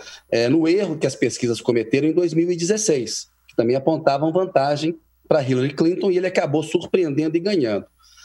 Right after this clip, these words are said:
Acontece que, na época, é, ele era um novato. Agora tem um governo real para ser julgado, né? Um governo com a sua obra pandêmica, com os, com o seu preconceito em relação aos protestos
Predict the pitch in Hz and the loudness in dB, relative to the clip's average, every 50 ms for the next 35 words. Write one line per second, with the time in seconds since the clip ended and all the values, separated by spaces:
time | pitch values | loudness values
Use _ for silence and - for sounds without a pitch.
0 | - - - 175 - 262 226 196 - - 196 233 254 220 - - - - 170 165 | -4 -2 -2 0 0 0 -2 0 0 0 0 0 -2 -4 -6 -2 -2 0 0 2
1 | 135 120 127 160 196 196 - 151 123 - - 101 92 - - _ _ _ _ _ | 2 2 2 2 0 0 -2 -6 -4 -2 -2 -4 -4 -6 -12 _ _ _ _ _
2 | _ - 123 123 123 123 123 123 123 123 120 120 120 120 - 156 165 196 214 208 | _ -2 0 2 2 2 2 2 2 2 2 0 0 0 0 0 0 2 0 0
3 | 220 233 233 269 277 202 208 175 156 151 151 - - - - 156 151 143 160 196 | 0 2 0 0 2 2 0 0 0 -2 -6 -10 -4 0 0 0 2 2 0 0
4 | 226 226 214 214 202 202 226 240 262 240 185 202 214 220 226 214 214 240 202 170 | 0 -2 -2 0 0 0 2 0 0 0 0 0 0 0 -2 -2 0 0 2 2
5 | 175 190 190 190 143 131 - 131 113 101 110 101 104 101 90 87 - - _ _ | 2 0 0 0 -2 0 0 -2 -2 -2 -2 0 0 0 0 -2 -6 -8 _ _
6 | _ - 104 113 143 160 151 - - _ _ - 117 120 117 110 113 123 127 123 | _ -2 -2 -2 -2 -2 -6 -12 -20 _ _ -2 0 0 0 0 0 0 0 -2
7 | 117 - 120 107 - - 123 110 104 104 110 117 113 110 107 101 95 - - _ | -2 -2 -4 -4 0 0 2 2 4 4 2 2 2 2 0 -2 -2 -4 -8 _
8 | _ _ _ - 120 113 107 104 107 113 123 143 151 147 139 131 123 - - 117 | _ _ _ 0 2 2 2 2 2 2 2 2 2 2 2 0 0 0 0 0
9 | 107 101 101 - - - - _ _ - 120 123 117 107 - - - - - 117 | 0 0 -4 -8 -14 -20 -20 _ _ 0 0 0 0 -4 -8 -12 -14 -6 -4 -2
10 | 117 113 - 135 120 - 127 123 120 - 117 101 95 - - 123 123 120 - 110 | -2 0 0 -2 0 2 0 0 2 0 -2 -2 -2 -2 0 0 0 0 0 0
11 | 113 113 110 110 104 - - 120 117 117 117 113 - - 120 110 - - 117 113 | 0 0 0 0 0 0 0 0 0 0 0 -2 -2 -2 -2 -2 0 0 0 0
12 | 113 - - - 101 - | -2 -4 -8 -8 -10 -10